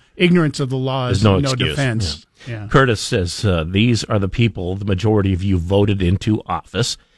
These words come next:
Speaker 2: When there is an answer to abortion, these people want to knock it down. It absolutely makes no sense. Please, people, wake up and vote these people out."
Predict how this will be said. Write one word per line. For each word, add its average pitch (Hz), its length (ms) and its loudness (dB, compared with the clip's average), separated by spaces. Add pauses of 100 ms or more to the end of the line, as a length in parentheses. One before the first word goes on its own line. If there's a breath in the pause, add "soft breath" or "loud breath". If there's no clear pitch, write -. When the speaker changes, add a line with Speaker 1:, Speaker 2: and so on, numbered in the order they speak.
(240 soft breath)
Speaker 2:
When 101 160 4
there 98 300 4
is 104 180 0
an 104 100 0
answer 104 380 0
to 98 400 0
abortion, 98 500 0
these 92 160 -2
people 101 360 -2
want 92 240 -2
to 101 80 0
knock 85 340 0
it - 140 -4
down. 107 380 -2 (360 soft breath)
It 107 120 2
absolutely 107 540 0
makes 95 300 -2
no 104 200 2
sense. - 440 -2
Please, 107 440 -2
people, 92 340 -2
wake 95 260 0
up 90 260 -2
and 85 320 0
vote 101 300 0
these 90 180 -6
people 87 440 -8
out." - 380 -10